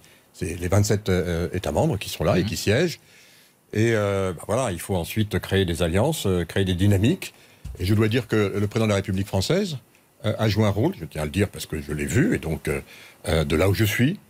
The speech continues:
Speaker 1: extraordinairement important pour fédérer, pour fédérer les vingt-sept et faire en sorte qu'unanimement, il y ait donc deux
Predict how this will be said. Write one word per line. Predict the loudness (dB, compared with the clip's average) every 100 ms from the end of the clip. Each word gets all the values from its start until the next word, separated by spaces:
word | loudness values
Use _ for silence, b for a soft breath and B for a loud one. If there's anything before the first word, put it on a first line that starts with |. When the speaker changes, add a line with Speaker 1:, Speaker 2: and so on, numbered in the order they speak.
| _ -6
Speaker 1:
extraordinairement | -4 -4 -2 -2 0 0
important | 0 -4 -2 -2 -2 B B _
pour | -2 0
fédérer, | 0 0 0 0 -6 -10 _
pour | -8 -4
fédérer | 0 0 0
les | 0
vingt-sept | -2 -2 -2 -2 -4 B B B
et | -2
faire | 0
en | 0
sorte | 0 0
qu'unanimement, | 2 2 2 0 0
il |
y | 2
ait |
donc | 0 0 0
deux | 0 0